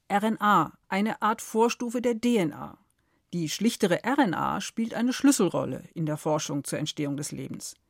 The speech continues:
Als nächsten Schritt in ihrer Forschung möchte Karen Alim deshalb mit dem Mineraliengemisch R N A in ihre Laborschlote strömen lassen.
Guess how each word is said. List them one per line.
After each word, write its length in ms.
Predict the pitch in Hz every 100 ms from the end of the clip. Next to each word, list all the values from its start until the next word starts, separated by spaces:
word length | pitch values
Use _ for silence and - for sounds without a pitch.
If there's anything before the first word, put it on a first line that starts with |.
| _ - - - _ -
Als 300 | 147 - -
nächsten 440 | 160 320 - 240
Schritt 260 | - 170 175
in 100 | 175
ihrer 180 | 214
Forschung 640 | 208 226 226 247 285 285 226
möchte 380 | 185 233 -
Karen 320 | 277 220 214 226
Alim 480 | 170 165 175 240
deshalb 360 | 262 247 262 240
mit 140 | 233
dem 100 | 240 226
Mineraliengemisch 840 | 226 233 170 175 240 240 269 -
R 200 | 208 202
N 140 | 226 -
A 240 | 165 170
in 200 | - 220
ihre 200 | 233 247
Laborschlote 680 | 269 262 262 233 185 165 165
strömen 380 | - 170 156 147
lassen. 420 | 135 - -